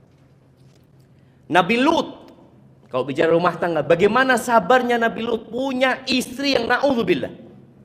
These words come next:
Yang seharusnya dia mendukung suaminya, tapi ternyata dia tidak mendukung suaminya. Istrinya Fir'aun. Nih, buat ibu-ibu yang punya suami setengah Fir'aun.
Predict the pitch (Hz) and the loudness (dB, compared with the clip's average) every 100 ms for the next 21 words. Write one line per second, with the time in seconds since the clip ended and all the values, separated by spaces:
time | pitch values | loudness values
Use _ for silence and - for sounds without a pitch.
0 | - - _ _ _ _ _ _ _ _ | -20 -20 _ _ _ _ _ _ _ _
1 | _ _ - 165 156 170 165 185 185 165 | _ _ -2 0 0 0 0 0 0 0
2 | 151 170 165 165 151 165 170 170 151 156 | 0 0 0 0 0 0 0 -4 -4 -2
3 | 151 160 196 175 170 165 165 - - _ | -4 -2 -4 -4 -4 -6 -10 -18 -20 _
4 | _ 127 127 135 143 151 131 131 131 127 | _ -12 -10 -8 -4 -4 -6 -8 -6 -8
5 | 113 117 127 107 90 - - _ _ _ | -8 -8 -8 -10 -16 -20 -20 _ _ _
6 | _ _ _ _ _ _ _ _ - - | _ _ _ _ _ _ _ _ -14 -10
7 | 170 160 151 - 123 120 117 - - - | -8 -6 -6 -6 -8 -8 -10 -12 -20 -20
8 | _ _ _ _ _ _ _ _ _ _ | _ _ _ _ _ _ _ _ _ _
9 | _ _ _ - - 120 104 113 117 117 | _ _ _ -18 -10 -8 -8 -6 -6 -6
10 | 123 120 127 117 139 131 120 113 - 120 | -12 -10 -10 -8 -8 -6 -8 -10 -12 -10
11 | 117 - 131 120 123 143 147 151 - - | -10 -10 -8 -8 -6 -8 -8 -12 -20 -20
12 | - - - - - - - - _ _ | -20 -20 -20 -20 -20 -20 -20 -20 _ _
13 | - - 139 139 139 - 123 113 117 | -16 -10 -8 -6 -8 -8 -10 -8 -8